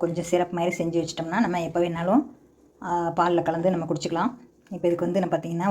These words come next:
ஒரு பதினஞ்சு, இருபது பூ போல ரோஸ் எடுத்திருக்கேன். பன்னீர் ரோஸுங்கிறது கொஞ்சம் லைட் ரோஸா இருக்கும். இது பன்னீர் ரோஸ்லேயே கொஞ்சம் சிகப்பு கலர் கலந்த ரோஸ் இது. இதுவும் அதே மாதிரி நல்ல பன்னீர் வாசமா தான் இருக்கும். ஆனா கலர் வந்து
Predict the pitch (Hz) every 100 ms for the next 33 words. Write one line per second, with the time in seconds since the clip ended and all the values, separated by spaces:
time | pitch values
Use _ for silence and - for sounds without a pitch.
0 | 170 196 - - - - 165 170 156 156
1 | 151 151 170 160 160 190 285 - - _
2 | _ _ - 160 160 160 151 151 175 269
3 | - - _ - - 185 214 208 180 180
4 | 175 170 - 185 180 180 170 170 170 165
5 | 170 160 156 226 262 190 185 190 214 185
6 | 175 202 208 180 180 226 240 180 180 -
7 | 160 156 151 156 156 151 - 147 170 269
8 | - - _ _ _ _ 185 214 190 196
9 | 180 190 170 175 170 175 160 156 170 160
10 | 160 156 - 208 - 190 185 175 175 165
11 | 170